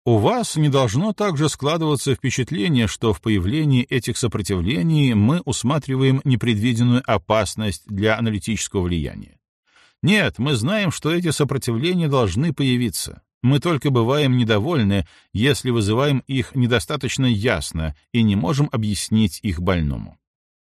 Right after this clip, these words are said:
Наконец, мы понимаем, что преодоление этих сопротивлений является существенным достижением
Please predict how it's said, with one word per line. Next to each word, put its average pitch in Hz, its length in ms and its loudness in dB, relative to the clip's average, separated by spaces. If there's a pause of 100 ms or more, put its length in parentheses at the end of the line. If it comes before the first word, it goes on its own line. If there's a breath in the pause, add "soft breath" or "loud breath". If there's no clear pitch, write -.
Наконец, 123 640 2
мы 131 180 2
понимаем, 135 540 0
что - 260 -2
преодоление 120 760 2
этих 127 360 -4
сопротивлений 127 800 0
является 139 520 0
существенным 147 680 0
достижением 127 720 2